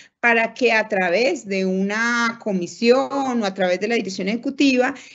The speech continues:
esa persona lo ayude a tomar estas declaraciones y a entender cómo hacerlo. Pero sí se ha visto mucho en las audiencias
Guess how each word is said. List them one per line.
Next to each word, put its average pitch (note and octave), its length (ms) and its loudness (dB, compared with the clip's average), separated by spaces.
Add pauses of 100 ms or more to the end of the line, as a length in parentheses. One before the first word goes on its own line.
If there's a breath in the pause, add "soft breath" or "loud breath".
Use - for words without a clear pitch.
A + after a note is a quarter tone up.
(160 loud breath)
esa B3+ 340 6
persona A#3 480 -6
lo B3+ 160 0
ayude A#3 540 2
a F#3+ 120 0
tomar F#3+ 520 -2
estas A3+ 320 -2
declaraciones A#3+ 920 -2
y A#3+ 40 -2
a G#3+ 40 -2
entender F3+ 520 0
cómo F#3+ 220 0
hacerlo. E3+ 460 -6 (340 loud breath)
Pero A#3 240 8
sí C#4+ 240 0
se D4 160 0
ha D4 80 2
visto C4 440 -2
mucho B3 340 -2
en B3 80 -2
las B3 180 -6
audiencias A#3 800 -2